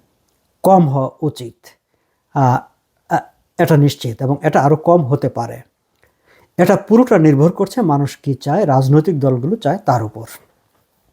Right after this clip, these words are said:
কিন্তু তার মাথায় কাজ করছে কিন্তু যে তার মেয়াদটা চার বছর, তার কম হতে পারে,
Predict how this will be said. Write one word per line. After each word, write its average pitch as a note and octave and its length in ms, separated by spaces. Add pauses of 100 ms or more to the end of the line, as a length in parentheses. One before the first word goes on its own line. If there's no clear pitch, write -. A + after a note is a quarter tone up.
(640)
কিন্তু G3 180
তার F#3 160
মাথায় F#3 320
কাজ E3 240
করছে F#3+ 260
কিন্তু F3+ 400 (300)
যে D3+ 80
তার D3+ 240
মেয়াদটা D#3 400
চার C3+ 220
বছর, - 300 (440)
তার D3 120
কম D3+ 180
হতে E3 220
পারে, C3+ 260